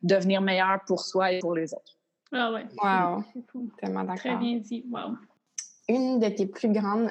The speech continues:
Speaker 3: leçons de vie, en quelques mots.
Speaker 1: Oh boy.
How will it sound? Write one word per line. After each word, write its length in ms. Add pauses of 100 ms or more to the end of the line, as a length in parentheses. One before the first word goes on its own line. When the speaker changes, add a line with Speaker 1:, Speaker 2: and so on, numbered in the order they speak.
Speaker 3:
leçons 420
de 120
vie, 380 (460)
en 80 (180)
quelques 260 (100)
mots. 160 (2000)
Speaker 1:
Oh 200 (220)
boy. 440